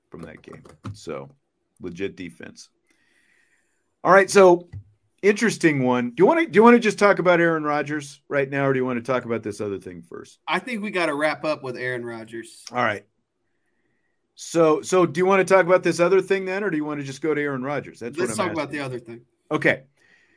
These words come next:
Speaker 1: So current Chicago Bears defensive lineman Gervin Baxter is in a dispute with the N I L cooperative that gave him a little more than four hundred and thirty-six thousand dollars in N I L money when he was a player at the University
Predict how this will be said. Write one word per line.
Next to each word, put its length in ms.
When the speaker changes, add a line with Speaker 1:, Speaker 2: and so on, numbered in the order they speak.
Speaker 1:
So 180
current 400
Chicago 540
Bears 300
defensive 520
lineman 400
Gervin 420
Baxter 640
is 180
in 120
a 60
dispute 760
with 380
the 260
N 220
I 220
L 200
cooperative 680
that 160
gave 200
him 140
a 40
little 220
more 220
than 140
four 380
hundred 280
and 120
thirty-six 720
thousand 560
dollars 600
in 140
N 220
I 220
L 160
money 300
when 120
he 60
was 160
a 60
player 320
at 80
the 80
University 640